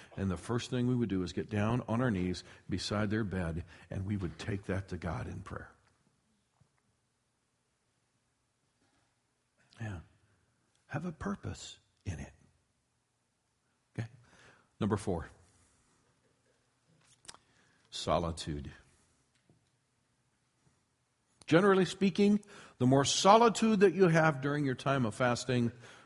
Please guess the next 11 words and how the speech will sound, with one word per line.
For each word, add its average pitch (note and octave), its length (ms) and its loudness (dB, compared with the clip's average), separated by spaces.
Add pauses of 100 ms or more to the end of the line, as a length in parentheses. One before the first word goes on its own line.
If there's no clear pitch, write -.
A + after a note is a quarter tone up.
(320)
the G#2 100 2
greater C3 300 2
the B2 100 -2
focus G#2+ 480 -4
and G2 80 -2
the F#2 60 -4
greater F#2 380 -2
the F2 140 -4
intensity D#2 640 -8
of A#1+ 140 -12
it. - 800 -20